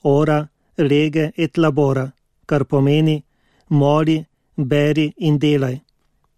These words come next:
Ta življenjski program lahko prenesemo tudi v naše vsakdanje življenje. Vodilo svetega Benedikta ima triinsedemdeset poglavij,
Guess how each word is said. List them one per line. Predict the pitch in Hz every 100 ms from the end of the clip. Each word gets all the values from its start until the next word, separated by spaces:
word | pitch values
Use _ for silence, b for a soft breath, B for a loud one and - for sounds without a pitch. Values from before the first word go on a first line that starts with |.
| _ _ _ _ _
Ta | 170 175
življenjski | 170 147 151 151 - -
program | - 127 143 156 160
lahko | 147 131 175
prenesemo | - 160 143 151 - 160 151
tudi | 135 151 147
v |
naše | 147 147 147 156
vsakdanje | - 151 135 143 143 143
življenje. | - 147 147 139 135 131 - _ _ _ _ _ _ _ _
Vodilo | 147 147 165 175
svetega | 143 151 147 156 143
Benedikta | 135 143 139 143 165 -
ima | 151 147 147 143
triinsedemdeset | - 165 160 - 156 151 151 147 - 143
poglavij, | - 139 131 135 143 151